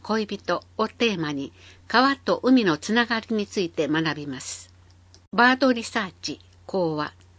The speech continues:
島田川河口で野鳥の生態フィールド調査。観察場所にはマイクロバスで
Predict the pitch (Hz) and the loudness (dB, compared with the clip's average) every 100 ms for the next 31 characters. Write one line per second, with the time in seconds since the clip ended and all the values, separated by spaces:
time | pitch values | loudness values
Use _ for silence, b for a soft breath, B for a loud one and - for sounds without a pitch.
0 | _ - - 247 277 277 254 196 175 - | _ -12 -2 2 2 2 0 0 -2 -6
1 | 190 - 220 208 185 180 - - 202 208 | -8 -2 -2 0 0 0 -4 -2 0 0
2 | 285 269 254 240 262 262 262 247 247 240 | 2 4 2 2 2 0 2 -2 -2 0
3 | 240 240 226 220 202 156 - - - _ | 2 2 -2 -4 -6 -6 -6 -10 -10 _
4 | _ _ b b b b b - 277 285 | _ _ b b b b b 2 2 2
5 | 254 240 214 214 220 190 160 160 190 202 | -2 -2 -4 -2 -2 0 2 0 2 0
6 | 247 - 226 214 208 - 160 156 | 0 2 0 0 -2 -6 -6 -6